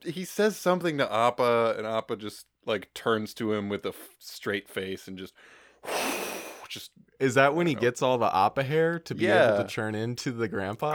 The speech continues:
Speaker 1: Ah, but
Speaker 2: Wow,
Speaker 1: I
Speaker 2: I
Speaker 1: don't
Speaker 2: didn't
Speaker 1: remember.
Speaker 2: even
Speaker 1: Yeah.
Speaker 2: notice that. That's so funny.
Speaker 1: Anyway.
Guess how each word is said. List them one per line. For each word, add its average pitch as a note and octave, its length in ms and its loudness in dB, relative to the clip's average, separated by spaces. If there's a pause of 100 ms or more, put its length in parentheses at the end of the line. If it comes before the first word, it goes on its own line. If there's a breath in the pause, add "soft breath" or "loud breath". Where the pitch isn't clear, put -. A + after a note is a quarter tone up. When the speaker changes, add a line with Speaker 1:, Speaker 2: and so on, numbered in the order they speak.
(120)
Speaker 1:
Ah, A2 80 -8
but - 80 -2
Speaker 2:
Wow, D#3+ 220 6
Speaker 1:
I - 40 6
Speaker 2:
I - 40 4
Speaker 1:
don't D3 100 2
Speaker 2:
didn't B2 120 -6
Speaker 1:
remember. - 80 -2 (120)
Speaker 2:
even B2+ 80 0
Speaker 1:
Yeah. A2 40 -2 (100)
Speaker 2:
notice C3+ 300 2
that. F2 320 -6
That's A#2+ 200 -4
so A2+ 200 -4
funny. G2+ 480 -8 (380)
Speaker 1:
Anyway. - 420 -14